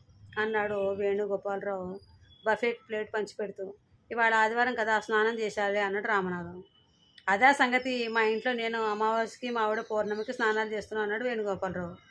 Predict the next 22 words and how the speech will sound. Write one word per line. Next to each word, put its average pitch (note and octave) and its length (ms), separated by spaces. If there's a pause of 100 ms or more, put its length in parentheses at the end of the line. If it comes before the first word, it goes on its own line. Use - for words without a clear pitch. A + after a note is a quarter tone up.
(500)
"అదేంటండి C#4 480
అన్నయ్య C#4 240
గారు C4 160
అలా A#3 180
అంటున్నారు?" B3 400
అంది A#3+ 240
రాజ్యం. G3 460 (680)
"మరేమనుకుంటున్నావమ్మా, B3+ 1120
మాకు A#3+ 200
వారానికి A#3 420
ఒకసారి A3+ 260
నీళ్ళు C4 220
వస్తాయి, A3+ 340 (1080)
అది A#3+ 220
కూడా C#4 280
ఐదు B3+ 200
నిమిషాలకు, C4 680 (1400)
ఐదు A3+ 180
నిమిషాలు C4+ 320
చెప్పే C4+ 280
వస్తాయి, B3 340
అందుకే A#3+ 380